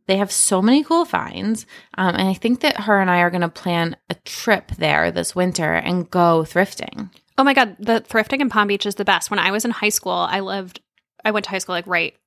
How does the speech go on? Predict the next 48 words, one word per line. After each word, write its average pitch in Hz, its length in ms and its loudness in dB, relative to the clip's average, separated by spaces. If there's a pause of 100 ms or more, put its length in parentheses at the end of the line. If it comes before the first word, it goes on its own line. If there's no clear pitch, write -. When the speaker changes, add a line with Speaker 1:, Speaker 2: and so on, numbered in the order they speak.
Speaker 1:
Yeah, 220 260 2
Speaker 2:
north 175 120 2
Speaker 1:
you 196 60 0
were 202 60 4
Speaker 2:
of 202 60 2
Speaker 1:
right 196 120 4
Speaker 2:
Palm 240 180 2
Speaker 1:
there. 262 100 0
Speaker 2:
Beach. - 200 -6 (280)
We 233 220 2
always 220 340 6
used 233 140 -2
to 233 60 -2
go 208 80 0
down 196 220 4
there 185 140 -2
to 202 120 -10
go 202 140 0
to 185 40 -2
the 190 100 -4
Goodwill. 185 640 -2 (380)
And, 202 420 2
um, 185 380 0 (200)
I - 160 -16
don't 262 120 -10
know 403 120 -4
how 302 120 -4
to 285 80 -2
say 226 160 -4
this 220 180 -6
without 202 220 0
being 190 200 -4
callous, 190 480 -2
but - 260 -10
because 220 320 -2
the 202 280 2
stereotype 196 640 0
is 202 100 0
really 196 200 -2
true 214 260 -2
that 220 140 0
there 196 160 0
are 170 40 -4
a 175 60 -6
ton 190 220 -4
of 180 160 -12
old 190 260 -8
people. 269 440 0